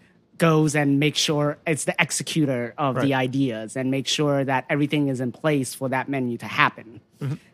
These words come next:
Speaker 1: And then below him is the sous chefs that he would have. So they would be his assistant, the chef de cuisine's ass-, assistant. So they would, in a really big kitchen, they would have, like, two or three sous chefs manning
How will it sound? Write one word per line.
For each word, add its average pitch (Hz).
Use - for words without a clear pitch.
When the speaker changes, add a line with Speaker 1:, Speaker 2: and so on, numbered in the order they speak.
Speaker 1:
And 160
then 151
below 151
him 156
is 143
the 139
sous 233
chefs -
that 156
he 160
would 147
have. 127
So 147
they 156
would 165
be 160
his 135
assistant, 131
the 131
chef 120
de 127
cuisine's 139
ass-, -
assistant. 156
So 147
they 170
would, 156
in 175
a 151
really 185
big 151
kitchen, 247
they 175
would 160
have, 151
like, 139
two 196
or 165
three 160
sous 156
chefs 214
manning 156